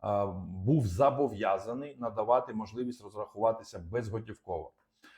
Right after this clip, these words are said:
А, з першого січня двадцять четвертого в населених пунктах від п'яти до двадцяти п'яти тисяч, А з першого січня двадцять п'ятого року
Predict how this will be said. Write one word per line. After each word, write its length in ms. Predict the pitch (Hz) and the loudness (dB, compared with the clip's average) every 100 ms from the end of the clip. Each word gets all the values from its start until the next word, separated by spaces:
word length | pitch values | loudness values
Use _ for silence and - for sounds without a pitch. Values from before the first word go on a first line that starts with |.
| - - _ _ | -20 -20 _ _
А, 640 | 120 120 120 117 117 117 113 | -2 2 6 6 8 8 6
з 180 | - - | 2 -2
першого 460 | - 165 165 165 | 8 8 8 4
січня 380 | - 170 135 139 | 4 2 2 0
двадцять 420 | 117 139 139 127 | 6 6 6 0
четвертого 680 | - 123 139 120 101 90 101 | -10 -4 4 4 4 -8 -4
в 40 | |
населених 640 | 117 123 143 135 131 127 - | -4 -2 -2 0 0 -4 -2
пунктах 460 | 131 101 92 - | 0 0 -2 -8
від 300 | 90 139 - | -2 -2 -2
п'яти 400 | 120 127 - 107 | -2 -2 -2 -4
до 160 | 98 117 | -4 -2
двадцяти 520 | 113 127 135 131 127 | 2 0 0 -6 -6
п'яти 400 | 123 123 - 95 | -2 -4 -2 -10
тисяч, 560 | - 107 - 113 - _ _ _ _ _ _ _ _ _ _ - - - | -6 -8 -8 -16 -16 _ _ _ _ _ _ _ _ _ _ -20 -20 -14
А 200 | 107 107 | -4 -2
з 120 | 104 | -2
першого 500 | - 147 143 147 135 | 4 6 6 4 4
січня 460 | 139 175 165 - 143 | 4 4 0 0 -2
двадцять 600 | 113 104 139 139 135 123 | -2 4 6 6 0 -8
п'ятого 580 | 127 139 113 - 98 110 | 2 2 2 0 0 2
року 440 | 110 90 - - | 4 2 -2 -20